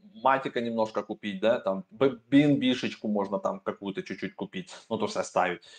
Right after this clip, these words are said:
И получится такой себе вполне диверсифицированный пылевой портфель.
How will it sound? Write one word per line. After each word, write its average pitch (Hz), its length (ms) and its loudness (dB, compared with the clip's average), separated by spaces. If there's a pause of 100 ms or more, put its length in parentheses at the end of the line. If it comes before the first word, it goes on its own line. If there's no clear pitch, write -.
И 110 80 -2
получится 117 580 4
такой 117 360 2
себе 101 440 0 (340)
вполне 120 460 4
диверсифицированный 107 1040 -2 (1080)
пылевой 143 400 8
портфель. 120 440 2